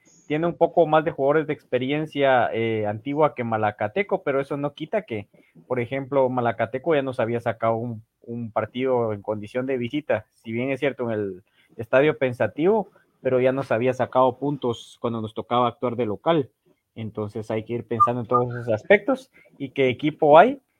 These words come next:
y ojalá pues, eh, se dé el resultado, ¿va? Pero creo que en el plano internacional, resumiendo lo que me preguntaste, es que va enfocado esta reprogramación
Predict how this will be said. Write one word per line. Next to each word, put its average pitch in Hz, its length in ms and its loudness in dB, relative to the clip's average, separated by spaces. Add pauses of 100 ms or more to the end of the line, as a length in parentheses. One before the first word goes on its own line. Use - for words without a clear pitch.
(180)
y 120 160 -6
ojalá 127 440 4
pues, 113 460 -8
eh, 101 560 -2
se - 140 -2
dé 113 120 2
el 117 80 -2
resultado, 127 640 4
¿va? 143 180 0
Pero 110 260 -8 (200)
creo 156 240 0
que 147 80 -12
en 151 80 -4
el 123 160 -2
plano 151 240 2
internacional, 123 560 -2
resumiendo 143 460 -4
lo 139 100 0
que 123 80 -8
me 113 100 -6
preguntaste, 127 680 -2 (280)
es 131 160 -6
que 135 100 -2
va 127 120 4
enfocado 135 400 0
esta 135 180 0
reprogramación 110 1000 -2